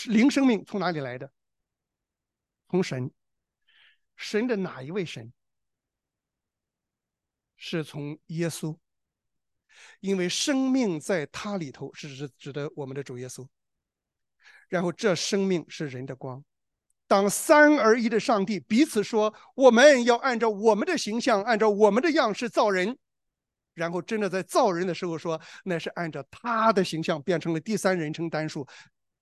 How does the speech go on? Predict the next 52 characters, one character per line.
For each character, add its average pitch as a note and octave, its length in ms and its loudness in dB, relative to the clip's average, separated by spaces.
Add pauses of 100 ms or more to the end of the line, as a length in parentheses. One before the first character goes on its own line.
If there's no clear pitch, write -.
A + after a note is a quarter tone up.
这 F3 120 -8
个 D#3 140 -4
造 D#3+ 220 -4
男 C#3 160 -8
造 D#3+ 140 -6
女， C3 120 -12
对 D#3 120 -10
吧？ C#3 180 -6 (680)
那 G3+ 120 0
么 F3+ 120 0
这 F3 80 -6
个 D#3 100 -8
他 F#3 300 -8
指 - 100 -14
的 C3 100 -14
基 D3 120 -14
督 C#3+ 120 -14
说 C3+ 180 -16
的。 - 80 -20 (260)
所 D4 180 -2
以 B3 160 0
女 D4 180 8
人 C#4 300 2
是 G#3 140 -12
从 G#3+ 180 -2
男 G3 160 0
人 F3+ 160 0
出 - 140 -6
来 E3+ 140 -2
的， - 100 -12
人 A#3 220 2 (100)
类 D#4 200 0
是 G3 120 -8
从 F3+ 200 -6
基 G#3+ 140 -12
督 C3 140 -12
出 - 140 -12
来 A#2+ 100 -12
的。 C3+ 80 -20 (1500)
所 G3+ 180 -4
以 E3 260 -6 (260)
将 A3 220 0
来 G#3 100 0
有 D#3 180 -4
一 D3+ 40 -12
天， D#3+ 360 -10 (1200)
这 G#3 80 -8
个 F3 80 -6
夫 - 240 -10
妻 - 160 -8
关 G#3 240 -2
系 F#3 240 -10